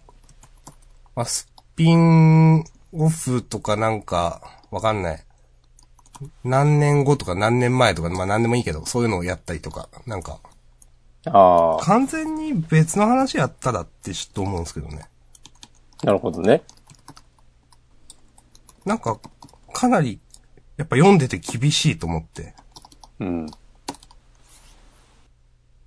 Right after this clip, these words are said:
Speaker 2: 一応ね、毎週読んでますからね、私たちね。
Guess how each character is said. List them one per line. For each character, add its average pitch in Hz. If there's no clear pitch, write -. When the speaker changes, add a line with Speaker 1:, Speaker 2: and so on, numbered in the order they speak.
Speaker 2:
一 180
応 240
ね、 208
毎 190
週 202
読 214
ん -
で 135
ま 92
す -
か 73
ら 82
ね、 117
私 -
た -
ち -
ね。 87